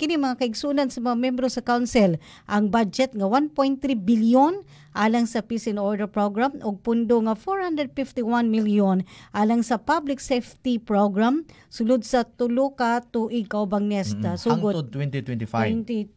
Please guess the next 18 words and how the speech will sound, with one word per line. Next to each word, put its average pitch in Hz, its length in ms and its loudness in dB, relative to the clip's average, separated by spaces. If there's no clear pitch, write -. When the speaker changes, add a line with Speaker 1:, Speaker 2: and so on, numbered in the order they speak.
Speaker 1:
hangtod 226 440 -2
twenty 208 320 -4
twenty-five. 180 760 0
Speaker 2:
Mm-mm. 104 360 -4
Speaker 1:
So, 208 560 0
ang 233 240 -2
pundo, 302 240 4
one 269 320 6
point 294 320 6
eleven 247 480 4
billion 247 440 4
nagagikan 220 520 -2
sa 220 160 -4
lokal 220 400 -2
nga 202 80 -2
pundo 214 320 -2
sa 202 200 -4
probinsya 208 680 -2